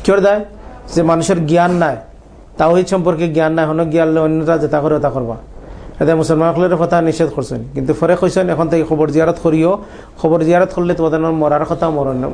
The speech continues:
স্মরণে নাইব।" কিতা স্মরণ নাইব? কইছেন, "খবর জিয়ারত গিয়া তারা লাগি দোয়া করিও।" কিয়ান কইছেন নি রসুলে?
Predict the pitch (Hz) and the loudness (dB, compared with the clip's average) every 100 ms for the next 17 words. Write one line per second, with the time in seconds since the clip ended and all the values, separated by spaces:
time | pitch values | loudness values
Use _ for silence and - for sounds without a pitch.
0 | - - 147 139 131 131 110 107 - - | -8 -4 -2 0 0 0 -2 -8 -14 -18
1 | - - 165 202 202 190 190 190 220 220 | -16 -4 0 2 2 2 2 2 0 -4
2 | - - - - - - - - - - | -16 -18 -18 -18 -16 -16 -14 -14 -14 -14
3 | - - - 185 202 196 180 175 160 175 | -12 -6 -2 0 0 0 0 0 2 0
4 | 165 170 170 165 165 156 151 143 139 120 | 0 0 0 2 0 2 0 0 -4 -6
5 | - - - - - - - - - - | -12 -20 -20 -20 -20 -20 -20 -20 -20 -20
6 | - - - - 160 202 185 165 160 139 | -20 -20 -16 -6 0 2 2 0 0 -2
7 | 131 120 | -4 -6